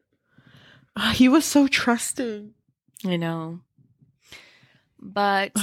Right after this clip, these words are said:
Speaker 1: <sighs>
Speaker 2: you already know I freaking live for a good, a good, like, betrayal. So when it actually happened, I was like, "Oh,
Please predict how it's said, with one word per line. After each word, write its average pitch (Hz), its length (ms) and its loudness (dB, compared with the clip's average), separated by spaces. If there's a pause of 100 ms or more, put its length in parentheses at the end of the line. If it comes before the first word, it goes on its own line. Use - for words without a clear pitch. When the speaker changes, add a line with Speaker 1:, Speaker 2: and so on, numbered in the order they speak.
(180)
Speaker 1:
<sighs> - 280 -20
Speaker 2:
you 269 220 0
already 294 360 6
know 262 260 6
I 294 360 6
freaking 277 580 -6
live 202 680 2
for 175 300 -4
a 175 80 -2
good, 180 640 -2 (220)
a 190 120 -8
good, 190 260 -4
like, 185 240 -4
betrayal. 208 880 4
So 220 180 2
when 226 160 0
it 220 120 2
actually 247 400 4
happened, 277 420 2
I 254 100 2
was 226 160 -4
like, 220 240 0
"Oh, 302 320 2